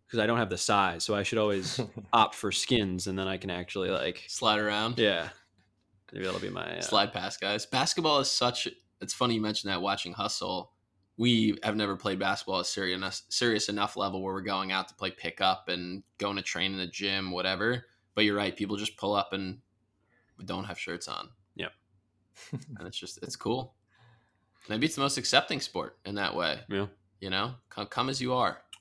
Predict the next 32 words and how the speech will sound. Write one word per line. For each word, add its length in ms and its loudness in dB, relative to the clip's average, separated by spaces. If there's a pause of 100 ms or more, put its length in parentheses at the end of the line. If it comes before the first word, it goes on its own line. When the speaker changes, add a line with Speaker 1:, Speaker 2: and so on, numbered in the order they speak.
(380)
Speaker 1:
It 100 4
is, 360 4
it 100 0
has 180 6
made 160 4
me 80 4
appreciate, 760 0 (500)
um, 560 2 (540)
that 340 4
it's 180 0
such 320 4
a, 300 4 (280)
what, 200 4
what 140 8
I 60 8
really 420 8
love 340 8
about 220 8
basketball 480 6
now 380 4 (840)
is 100 0
that 120 6
it's 120 2
a 40 6
great 420 4
sport 600 2
for 300 2
when 140 0
you 120 -2
have 640 -2
just 220 -6
a 80 0